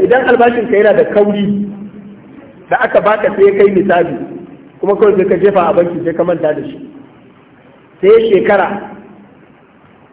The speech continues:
ko kuma yanzu nisab-, bai kai, bai kai yawan nisabi ba,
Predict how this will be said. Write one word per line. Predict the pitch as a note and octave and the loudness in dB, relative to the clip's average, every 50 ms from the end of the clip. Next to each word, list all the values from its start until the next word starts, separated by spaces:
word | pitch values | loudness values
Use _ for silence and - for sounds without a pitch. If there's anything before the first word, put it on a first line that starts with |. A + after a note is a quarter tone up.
| _ _ - | _ _ 0
ko | G3 G#3+ G#3+ | 2 2 2
kuma | A3 A3 G#3 A3 A3 A3 A3+ - - - - - - - - - - - - _ _ - _ _ _ _ _ - | 2 2 2 2 2 2 2 -2 -6 -10 -12 -14 -16 -16 -18 -20 -20 -20 -20 _ _ -20 _ _ _ _ _ -2
yanzu | E3 F3 F3 E3+ G#3+ A#3+ | 0 0 0 0 -2 0
nisab-, | A#3+ A3+ - A3 G#3+ G#3 G#3 G3+ F3+ | 0 0 2 2 0 0 0 -2 -2
bai | F3 F3 - | -2 -2 0
kai, | G#3 G#3+ A3+ A3 G#3 - F3 | 0 0 0 0 -4 -4 -4
bai | F3 F3 E3+ | -2 -2 0
kai | G#3 G#3+ A3 | 2 2 2
yawan | G#3+ G#3+ G3 F3+ E3+ | 4 2 2 0 -2
nisabi | D#3 D#3+ F#3 F#3 F3 F3+ D3+ | -2 0 2 2 2 0 -2
ba, | D3 C#3+ | -4 -4